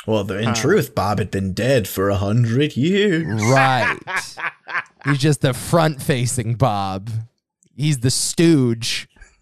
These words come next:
Speaker 1: Right.
Speaker 3: He's moving all these sofas. Rob, Bob's Discount Furniture, giant furniture superstore that had, like, a, an arcade in it,
Speaker 2: Wow.
Speaker 3: like a movie theater. Uh, there, there would be this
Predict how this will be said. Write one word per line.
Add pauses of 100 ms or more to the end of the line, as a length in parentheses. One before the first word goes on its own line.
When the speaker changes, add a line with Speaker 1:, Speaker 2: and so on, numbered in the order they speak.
(200)
Speaker 1:
Right.
Speaker 3:
He's
moving
all
these
sofas. (1000)
Rob, (200)
Bob's
Discount
Furniture, (160)
giant
furniture
superstore (540)
that
had,
like, (140)
a, (140)
an
arcade
in
it, (200)
Speaker 2:
Wow.
Speaker 3:
like
a
movie
theater. (520)
Uh,
there,
there
would
be
this